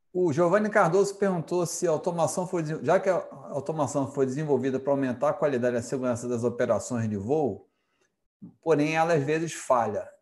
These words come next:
Então, a gente deve confiar nos computadores ou na perícia técnica dos pilotos? Você fez esse caminho, né, da aviação militar não tão automatizada, agora pra aviação comercial, um avião bem automatizado, o Airbus trezentos e vinte, a série, né?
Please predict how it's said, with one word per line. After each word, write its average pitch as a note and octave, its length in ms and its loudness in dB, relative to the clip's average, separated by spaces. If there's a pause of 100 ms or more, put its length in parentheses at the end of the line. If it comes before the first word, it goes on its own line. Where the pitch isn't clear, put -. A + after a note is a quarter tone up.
(180)
Então, E3 320 -2
a F3 40 -2
gente D3+ 200 -6
deve C#3+ 260 2
confiar C3 460 -2
nos D3+ 180 -4
computadores D#3 920 0
ou G3 100 -4
na G3 140 0
perícia F3 440 -4
técnica E3 540 -6
dos D#3+ 180 -6
pilotos? A2 640 -4 (380)
Você D#3+ 340 2
fez A3 220 2
esse F#3 300 -2
caminho, D#3+ 420 -2
né, D#3 140 -2
da C#3 80 2
aviação C3 400 0
militar B2+ 640 0
não D#3 240 0
tão C#3+ 240 -4
automatizada, C3 1120 0
agora C#3+ 340 4
pra D#3+ 120 -2
aviação D3 360 0
comercial, C#3 640 -2
um C3 80 -2
avião B2 300 -2
bem C3+ 160 -2
automatizado, A#2+ 800 -2
o A#2+ 60 2
Airbus A2+ 280 0
trezentos A#2+ 300 -4
e A#2+ 60 -4
vinte, A2 320 -4
a G#2 40 -8
série, F#2+ 380 -8
né? A#2+ 180 -8